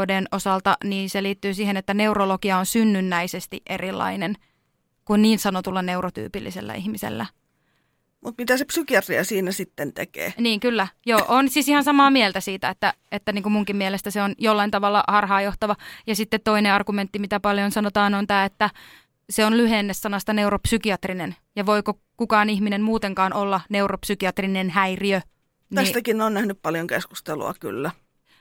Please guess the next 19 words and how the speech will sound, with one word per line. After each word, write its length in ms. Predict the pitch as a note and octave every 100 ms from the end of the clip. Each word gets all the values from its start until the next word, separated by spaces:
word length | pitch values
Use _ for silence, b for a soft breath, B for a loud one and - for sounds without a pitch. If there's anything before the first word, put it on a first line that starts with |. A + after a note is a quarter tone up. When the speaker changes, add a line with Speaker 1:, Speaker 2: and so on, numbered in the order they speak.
| _
Speaker 1:
Mutta 300 | C4 D4 D4
entä 280 | D4+ E4 D4+
sitten 400 | D4 C#4+ C4 A#3+
tää 220 | A#3 A3+ B3
neurovähemmistö? 1000 | B3+ A#3+ A#3 C4 A#3 F#3+ F#3+ - G3+ F#3+ -
Koska 260 | - A3 A#3
kyllä 220 | C#4 C4+
mie 180 | C4+ C#4
näkisin, 500 | C#4+ C#4+ B3+ A3+ G#3
että 180 | G3+ A3
mie 280 | A3+ G#3+ - -
A 220 | B3+ A#3+
D 140 | G3+ F#3+
H 160 | G3
D-ihmisenä 480 | F#3+ G3+ G#3 - G#3
kuulun 320 | G#3+ G#3+ G3+
kuitenkin 420 | G3+ B3 G#3 G3 G3
myös 200 | F#3+ G#3
neurovähemmistöön. 960 | G3+ G3+ A3+ G#3+ F3+ F#3 - B2 D3